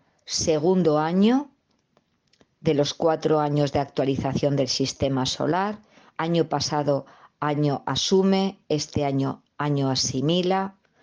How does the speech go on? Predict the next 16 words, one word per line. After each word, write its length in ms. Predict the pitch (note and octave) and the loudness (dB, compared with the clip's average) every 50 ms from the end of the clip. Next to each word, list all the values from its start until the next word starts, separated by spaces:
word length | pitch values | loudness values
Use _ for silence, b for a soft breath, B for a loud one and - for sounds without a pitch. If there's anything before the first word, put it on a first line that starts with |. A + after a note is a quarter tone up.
| B B B B B | B B B B B
Nos 300 | C#3 D3 C#3 C3 - - | -4 -2 -2 -2 -4 -2
quedan 500 | - E3+ E3 D3+ D#3 D3 C#3+ C#3 C#3+ b b b b b b b b b _ - | 0 0 2 2 2 0 0 -2 -6 b b b b b b b b b _ -6
veinte 400 | D3 D#3+ D#3 D#3 D#3 D3+ D3+ D3 | -2 0 0 0 0 0 2 2
veintitrés 680 | C#3+ D3 C#3+ C#3 - C#3+ C3+ - - D3+ D3+ D3 C3+ - | 4 2 2 0 -2 -4 -4 -2 2 2 2 2 2 0
desafía, 840 | C#3+ C#3 - - C3+ C3 - - D#3+ D3+ D3 D3 C#3 C3 - - - | 0 0 0 -2 -4 -4 -2 0 2 2 2 2 0 -2 -4 -8 -6
veinte 460 | C#3+ C#3 D3 D3 C#3+ C#3+ - C#3+ C#3 | -2 0 0 2 0 0 0 0 0
veinticuatro 920 | C#3 C#3 C3+ C3 - C3+ - - - D3 D3 C#3+ - - C3 C3+ C3 C#3 B B B B B B | 0 0 -2 -2 -4 -4 -2 0 0 0 0 0 -2 -2 -2 -2 -2 -4 B B B B B B
decide, 840 | D#3 C3+ - - - - - F#3+ F#3+ F3 F#3 G3+ A3 A3+ - - - | -4 -2 -2 -2 -2 0 0 0 2 2 2 2 0 0 -4 -8 -8
actualiza. 920 | C#3+ C#3+ - - - C3 B2+ C3+ D#3+ E3+ - - G3 G3 G3 G3 - - _ _ _ _ _ _ _ _ _ _ _ _ b b b b b b b | -8 -8 -6 -6 -4 -2 0 2 2 0 0 -2 -2 -2 -2 -4 -6 -12 _ _ _ _ _ _ _ _ _ _ _ _ b b b b b b b
Y 160 | b F3+ F3 F3+ | b 2 2 2
ahora, 480 | F3 F#3+ A3 B3+ C4+ C4+ C4 - - _ - | 2 2 2 2 2 0 -2 -4 -6 _ -2
en 260 | G3 F#3 F3+ F#3+ A3 | -2 0 2 4 2
este 320 | C4+ C4 - - - C4 | 2 2 0 0 0 2
momento, 680 | A#3+ A#3 G#3+ E3 D3 C3+ C3+ C3 - - C3+ C3 C3+ C#3 _ _ _ _ _ _ _ _ _ _ | 4 4 4 4 2 2 0 -2 -2 -4 -4 -4 -4 -8 _ _ _ _ _ _ _ _ _ _
mes 420 | - F3 F#3+ G#3+ A3+ G#3+ - - | -2 2 2 4 4 2 0 0
ocho, 460 | D3+ C3 B2+ - - - B2 A#2+ B2+ | 0 0 -2 -2 -6 -8 -8 -8 -10